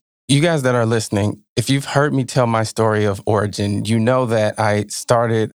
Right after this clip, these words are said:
probably about six-ish years ago, started an online radio station. And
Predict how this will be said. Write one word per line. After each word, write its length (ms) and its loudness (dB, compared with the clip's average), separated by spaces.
probably 400 0
about 260 -2
six-ish 840 -4
years 220 0
ago, 320 0
started 360 2
an 120 0
online 300 0
radio 280 0
station. 400 -8
And 600 2